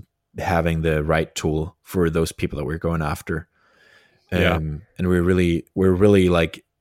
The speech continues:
Speaker 1: Bjorn is in the middle of doing some pretty serious open heart surgery right now that I think is, like, you know, the, the final, like, cornerstone, <laughs> um,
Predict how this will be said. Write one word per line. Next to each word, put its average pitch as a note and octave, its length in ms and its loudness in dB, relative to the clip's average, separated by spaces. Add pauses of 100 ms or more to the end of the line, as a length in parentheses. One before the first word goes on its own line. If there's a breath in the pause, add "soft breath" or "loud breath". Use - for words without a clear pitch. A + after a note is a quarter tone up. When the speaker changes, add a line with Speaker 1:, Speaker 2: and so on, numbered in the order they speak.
(260)
Speaker 1:
Bjorn F#2 280 4
is F2 260 -2
in G2 100 -2
the F2+ 80 2
middle E2+ 180 2
of D#2+ 180 -2
doing E2+ 240 0
some D#2 340 -6
pretty E2+ 240 -2
serious D#2+ 580 0
open D#2+ 300 -2
heart D#2+ 240 -2
surgery D#2+ 500 -4
right D2+ 320 -4
now D#2 340 -6 (380 soft breath)
that D#2 140 -2
I D2+ 80 -2
think E2 360 -6
is, - 200 -10
like, C#2 360 -10 (1080)
you F#2 120 -4
know, D2+ 360 -4 (1300)
the, E2+ 300 -2
the F2+ 100 0
final, E2 380 0
like, D#2 200 -2
cornerstone, E2 840 -2 (640 loud breath)
<laughs> - 600 -20
um, E2 640 -4